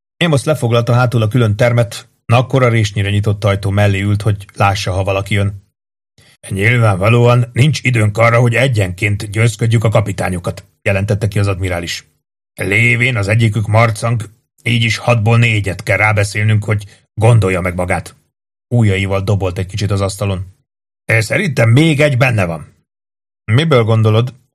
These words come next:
kérdezte Marcus. „Túl sok dolog nem stimmel. Látod a hajókat a kikötőben?”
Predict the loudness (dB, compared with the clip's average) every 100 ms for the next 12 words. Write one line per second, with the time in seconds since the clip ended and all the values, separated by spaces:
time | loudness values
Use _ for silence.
0 | _ -4 -2 -4 -2 0 0 -6 -8 -16
1 | _ _ _ _ _ -4 2 2 2 -2
2 | -2 2 2 4 2 0 -4 -6 -8 -16
3 | _ _ _ -8 -6 -2 0 2 2 2
4 | 0 0 2 2 0 -2 -4 -10